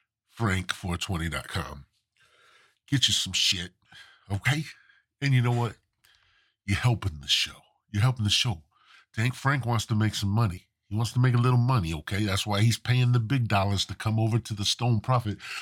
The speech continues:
the world's greatest podcast. I'm talking, we are, we are live electric boogaloo. Fifty-two fucking countries across the nation,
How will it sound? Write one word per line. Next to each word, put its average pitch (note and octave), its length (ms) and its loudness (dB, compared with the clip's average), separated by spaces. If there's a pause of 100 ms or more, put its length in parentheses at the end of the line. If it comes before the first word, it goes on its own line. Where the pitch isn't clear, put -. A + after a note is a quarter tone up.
(140)
the A2+ 80 2
world's A2 560 4
greatest F2+ 880 -2 (340)
podcast. G#2 840 -4 (1040)
I'm C3 140 2
talking, A2+ 380 0
we B2+ 160 2
are, G#2 220 2 (360)
we A#2+ 220 2
are G2+ 280 2 (240)
live G2+ 1200 0 (680)
electric G#2+ 720 0
boogaloo. G#2+ 1040 2 (1200)
Fifty-two C#3 540 2
fucking A#2 420 0
countries G#2+ 480 0
across G#2 420 0
the G2+ 140 -8
nation, G#2+ 520 0